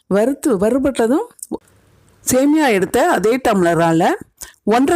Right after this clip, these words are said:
டம்ளர் நல்ல சூடான தண்ணி சேர்த்துக்கங்க. ஒரு ரெண்டு, மூணு நிமிஷம் மீடியம் ஃப்ளேம்ல வேக, வேக வச்சுக்கலாம். இது நல்லா வெந்ததும் சேமியா எடுத்த அதே டம்ளர்ல முக்கால் டம்ளர் சர்க்கரை எடுத்து இதோட சேர்த்துக்கங்க. ஃபஸ்ட்டு கொஞ்சம்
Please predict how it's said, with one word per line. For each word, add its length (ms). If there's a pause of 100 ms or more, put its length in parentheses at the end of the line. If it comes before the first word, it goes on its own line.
(120)
டம்ளர் 400
நல்ல 260
சூடான 540
தண்ணி 200 (120)
சேர்த்துக்கங்க. 500 (800)
ஒரு 140
ரெண்டு, 240
மூணு 180
நிமிஷம் 380
மீடியம் 340
ஃப்ளேம்ல 400
வேக, 160 (460)
வேக 140 (100)
வச்சுக்கலாம். 560 (720)
இது 180
நல்லா 280
வெந்ததும் 440 (720)
சேமியா 380 (120)
எடுத்த 180 (100)
அதே 160 (120)
டம்ளர்ல 340 (100)
முக்கால் 320
டம்ளர் 340 (100)
சர்க்கரை 400
எடுத்து 260
இதோட 200 (100)
சேர்த்துக்கங்க. 520 (640)
ஃபஸ்ட்டு 420
கொஞ்சம் 320